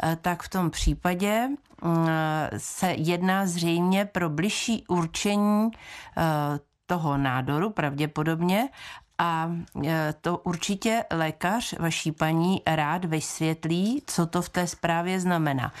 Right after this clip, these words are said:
Já bych tu zprávu musela mít v ruce, abych ji interpretovala správně. Takhle bych se dopouštěla, eh, nebo mohla dopustit nějakého omylu a to by zejména přes mikrofon určitě neudělalo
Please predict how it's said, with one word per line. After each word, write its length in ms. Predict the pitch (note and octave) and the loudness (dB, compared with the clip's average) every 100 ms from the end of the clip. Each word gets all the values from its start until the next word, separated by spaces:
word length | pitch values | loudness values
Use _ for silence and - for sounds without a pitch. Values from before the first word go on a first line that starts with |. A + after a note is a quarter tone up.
| - - | -10 -2
Já 120 | F3+ | 0
bych 160 | F#3 | 0
tu 120 | - F#3 | -2 -6
zprávu 460 | - - D#3 E3+ | -2 0 0 2
musela 440 | G3 F3+ - E3 D3+ | 2 0 0 0 2
mít 220 | B2+ B2 | 0 -2
v 80 | A#2 | -4
ruce, 400 | C3 - G3 A3+ | -4 -2 0 0
abych 360 | E3+ E3 - | 0 -2 -4
ji 60 | D3 | -4
interpretovala 1000 | D#3 D3+ F3+ F3 F3+ F3 F3 F3 F3 F3 | 0 0 0 -2 -2 -2 -2 -2 0 -2
správně. 600 | - - F#3+ F3+ C3 B2 - - - - - | -4 -2 -2 0 -4 -6 -14 -16 -16 -12 -2
Takhle 440 | E3+ E3+ F#3 G3 | 0 2 2 2
bych 180 | F#3+ F3+ | 0 -2
se 160 | - | -2
dopouštěla, 840 | E3+ D#3 - E3 - - F3 F3 - | 0 -2 0 -2 -2 -2 0 0 -2
eh, 60 | D3+ | -2
nebo 400 | C3 D#3+ D#3 D3 | 0 0 0 0
mohla 420 | C#3+ D3+ D#3 F3 | 0 2 2 0
dopustit 760 | G3+ E3 - D#3 - F#3 G3+ - | 0 -4 -4 -6 -4 -4 -4 -2
nějakého 460 | D#3+ D#3 D#3 D#3+ D#3 | 0 0 0 -2 -2
omylu 580 | - C#3 C#3 D#3+ A3 - | 0 0 2 0 0 0
a 160 | C#3 - - - - - | -2 -4 -16 -18 -20 -4
to 140 | F3+ | -2
by 280 | D#3+ E3 D#3 | 0 0 0
zejména 640 | C#3+ D#3 D3 D#3 E3 F#3 F#3+ | -2 0 2 2 2 2 0
přes 400 | - - C#3 - | -4 -6 -4 -2
mikrofon 760 | D3 - D#3+ D#3+ F3+ F3+ F#3+ - _ - _ | -2 0 -2 -2 -2 0 0 -4 _ -20 _
určitě 720 | C#3+ C#3+ - - F3 G3 G3+ | -2 -2 -2 -2 0 0 0
neudělalo 840 | G#3+ D3+ C#3+ D3+ D3 D3+ D#3+ E3 | 0 0 0 0 0 0 0 0